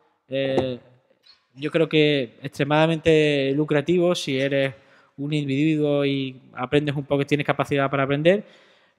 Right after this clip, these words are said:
que nosotros nos, eh, hemos visto, mm, proli-, proliferar. Es, eh, el conf-, el, el, el que te monta un proyecto en wordpress punto com.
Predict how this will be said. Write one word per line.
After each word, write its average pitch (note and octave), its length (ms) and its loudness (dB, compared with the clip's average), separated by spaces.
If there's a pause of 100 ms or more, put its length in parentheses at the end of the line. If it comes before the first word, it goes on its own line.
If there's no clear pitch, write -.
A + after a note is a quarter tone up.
(160)
que C#3 80 2
nosotros D#3 320 -2
nos, D3+ 440 0
eh, C3 540 -6
hemos D#3 380 -2
visto, D#3 800 0 (100)
mm, C3+ 360 -12 (260)
proli-, C#3 260 4
proliferar. C#3+ 760 0 (340)
Es, F3+ 500 -2 (220)
eh, G2+ 240 -20 (380)
el C#3 180 -8
conf-, D3+ 260 2
el, D3+ 180 4
el, D3+ 220 0
el D3 140 -2
que D#3 100 4
te - 300 -4
monta F3 260 0
un G3+ 80 2
proyecto F3+ 280 4
en F3+ 220 2
wordpress F3 240 4
punto D3+ 280 -2
com. B2 200 0